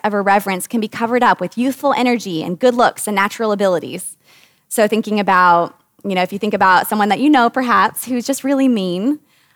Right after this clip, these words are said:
often the world will show her grace. They'll say, "Oh, she's so cute. You know, she, she's got the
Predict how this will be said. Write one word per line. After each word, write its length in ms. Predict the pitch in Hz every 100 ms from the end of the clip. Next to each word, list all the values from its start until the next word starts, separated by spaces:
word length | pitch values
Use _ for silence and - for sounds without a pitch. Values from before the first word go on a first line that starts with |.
| _ _ -
often 460 | 226 294 359 370
the 80 | 339
world 240 | 240 247
will 80 | 233
show 220 | 226 220
her 140 | 220 214
grace. 340 | 196 175 165
They'll 100 | 190
say, 180 | 190 214
"Oh, 120 | -
she's 180 | 240 247
so 140 | 247
cute. 460 | 233 - 247 214 196
You 100 | 208
know, 100 | 202
she, 440 | 226 240 226 220 220
she's 340 | 262 240 -
got 220 | 247 247
the 100 | 262